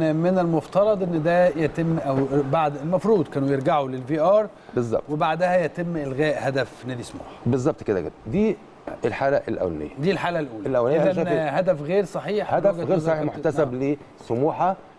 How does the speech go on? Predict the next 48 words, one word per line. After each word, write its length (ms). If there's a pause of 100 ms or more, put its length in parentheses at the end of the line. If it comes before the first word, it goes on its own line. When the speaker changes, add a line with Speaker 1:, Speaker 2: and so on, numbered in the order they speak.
Speaker 2:
لان 440
يسبقه 560
مخالفه 460
قبل 460
تسجيل 300
الهدف. 400
Speaker 1:
تمام. 260 (560)
خلينا 140
نروح 120
للحاله 260
Speaker 2:
الحاله 200
Speaker 1:
الثانيه. 160
Speaker 2:
الثانيه 180
كابتن 280
مهمه 260
جدًا 240
جدًا. 180 (100)
Speaker 1:
دي 60
واضحه 320
ان 80
هي 200
ركله 180
جزاء، 260
مش 180
Speaker 2:
يعني 220
Speaker 1:
محتاجه. 240
Speaker 2:
هقول 540
هو 160
يمكن 300 (100)
بعيد 260
سنه، 320 (120)
ما 240
انا 100
معاك 300
يا 100
كابتن 240
اسلام، 280 (140)
ولكن 340 (320)
في 40
Speaker 1:
الاتنين 260
Speaker 2:
حاجه 120
Speaker 1:
جوه 100
Speaker 2:
مهمه 180
جدًا 100
Speaker 1:
التمنتاشر 320
Speaker 2:
جدًا. 100
Speaker 1:
أهو. 60 (920)
Speaker 2:
اولا 260